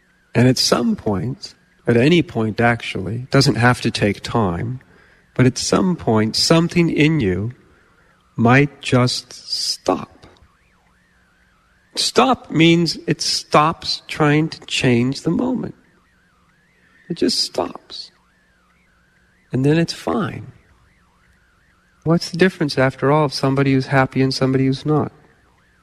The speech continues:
The happy person's not trying to change the moment. You think they're not trying to change it because it's going smashingly well for them. But it's actually going smashingly well for them because they're not trying to change it.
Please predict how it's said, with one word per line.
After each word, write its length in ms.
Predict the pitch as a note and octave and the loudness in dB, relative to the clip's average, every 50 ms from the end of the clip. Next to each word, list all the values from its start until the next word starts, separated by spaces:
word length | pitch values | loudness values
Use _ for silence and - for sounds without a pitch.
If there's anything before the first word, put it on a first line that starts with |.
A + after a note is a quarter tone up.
| _ _ _ _ _ _ _ _ _ | _ _ _ _ _ _ _ _ _
The 80 | - B2+ | 0 4
happy 320 | C3 D3 D#3 - - D#3+ | 4 4 4 4 2 -2
person's 480 | - - D3 C#3+ C3 - C#3+ C3+ - C3+ | 0 2 2 2 2 0 -2 -4 0 2
not 200 | C3+ C3+ - - | 2 2 0 0
trying 260 | - - C3+ C3 C3 | -2 0 2 2 2
to 60 | C3 | 0
change 340 | - - B2+ B2 B2 B2+ B2 | -2 0 2 2 2 2 0
the 60 | - | 0
moment. 520 | B2+ C3+ D3+ D#3 D3 B2 - - - - - _ _ _ _ _ _ _ _ _ _ _ _ _ _ _ | 2 2 2 2 2 -2 -4 -8 -12 -18 -20 _ _ _ _ _ _ _ _ _ _ _ _ _ _ _
You 140 | C#3 C#3 | 4 4
think 260 | C3 - A3+ C4 C4 - | 6 6 4 2 4 2
they're 120 | - F3+ | 2 2
not 240 | C#3 C3+ C3+ D3 - | 4 4 2 2 0
trying 260 | - C#3+ C3 C3 C3 | 2 4 4 4 4
to 60 | B2+ | 2
change 340 | - - - B2 B2 B2 C#3 | 0 0 0 2 2 2 2
it 100 | C#3 - | 0 0
because 300 | - E3 - C#3 C3 C3 | -2 0 2 2 0 0
it's 140 | C#3+ - - | -2 -4 0
going 240 | - C3 C3+ C3+ C3 | 2 2 2 2 0
smashingly 580 | - - C3+ C3 B2+ B2+ - C3+ C3 B2+ B2+ | -2 -2 0 0 2 0 0 2 2 2 4
well 240 | C3 C#3+ D#3+ E3+ D#3 | 4 4 2 2 0
for 120 | - - | -4 -8
them. 300 | A2 - - A#2+ A#2+ B2 - _ _ _ _ _ _ _ | -8 -8 -10 -12 -14 -18 -20 _ _ _ _ _ _ _
But 100 | - D3 | 2 2
it's 140 | D3+ - F3+ | 4 4 4
actually 340 | G3 G3 F3+ - - E3+ D3+ | 4 4 2 2 0 2 2
going 240 | D3 D#3 D3+ C#3+ | 4 4 2 2
smashingly 600 | C3+ - - C#3+ C#3+ D3 C3+ - C#3+ C#3 C#3 C#3 C3+ | 0 0 0 2 2 2 2 2 0 2 2 4 4
well 260 | C3 C#3+ D#3+ E3+ E3+ | 4 4 4 2 0
for 160 | - - A#2 | -2 -4 -4
them 160 | A2 A#2 A#2 | -4 -2 0
because 320 | A#2 C3+ - - C#3+ C#3 C3 | 0 0 0 2 0 2 2
they're 100 | C#3 C3+ | 2 2
not 220 | C3+ C3+ C#3 - | 2 2 2 0
trying 260 | - - C3+ B2+ B2+ | 0 0 2 2 2
to 60 | B2+ B2+ | 0 0
change 400 | - - - B2 B3+ F#3+ - B2 | 0 0 0 0 0 -2 -4 -6
it. 240 | - - - - | -10 -14 -18 -20